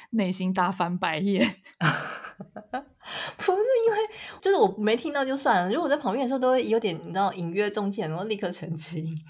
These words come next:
Speaker 1: 会耶，有时候公婆讲一些话，你会觉得说，“你现在是，意思是说我怎样怎样吗？”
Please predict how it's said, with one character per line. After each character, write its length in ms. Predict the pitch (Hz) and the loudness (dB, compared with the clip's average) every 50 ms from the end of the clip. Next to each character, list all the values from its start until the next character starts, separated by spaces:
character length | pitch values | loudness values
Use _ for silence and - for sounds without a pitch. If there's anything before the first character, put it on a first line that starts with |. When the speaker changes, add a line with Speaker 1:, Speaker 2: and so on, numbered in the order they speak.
| - _ - - - - - | -20 _ -12 -12 -12 -12 -16
Speaker 1:
会 580 | _ - - - - 359 349 330 302 277 269 254 | _ -20 -20 -10 -6 -4 -2 -2 0 0 2 2
耶， 500 | 240 233 240 240 202 190 185 175 175 180 | 2 2 2 2 2 2 2 2 0 0
有 120 | 185 208 233 | -2 -2 -2
时 100 | - 277 | 0 2
候 240 | 330 381 381 339 - | 2 2 2 2 0
公 300 | - 311 302 302 320 320 | 0 0 2 2 0 -2
婆 260 | - - 196 175 175 | -4 -4 -2 -2 -2
讲 200 | 180 - 156 151 - | -4 -6 -10 -8 -6
一 80 | 214 | -6
些 240 | 214 - 202 196 202 | -6 -4 -2 -2 -2
话， 180 | 202 220 185 156 | 0 0 -2 -2
你 100 | 151 185 | -4 -4
会 100 | 226 233 | -6 -6
觉 140 | 180 160 | -6 -8
得 60 | 156 156 | -10 -8
说 400 | 160 180 180 180 185 180 190 240 | -8 -6 -6 -4 -4 -6 -6 -6
，“你 80 | 226 190 | -6 -6
现 160 | 185 247 262 | -4 -4 -4
在 80 | 247 247 | -4 -4
是， 160 | 247 220 190 - | -6 -10 -10 -10
意 120 | 220 247 214 | -8 -8 -8
思 140 | 202 - 156 | -8 -10 -12
是 120 | 156 196 196 | -10 -10 -10
说 180 | 190 190 180 175 | -8 -8 -8 -8
我 160 | 156 156 156 | -8 -10 -10
怎 160 | - 151 156 | -12 -14 -14
样 180 | 151 156 156 156 | -12 -12 -12 -12
怎 220 | - 165 - - | -12 -16 -16 -14
样 160 | 160 165 - 190 | -14 -14 -14 -14
吗？” 260 | 147 - - 151 | -16 -16 -16 -18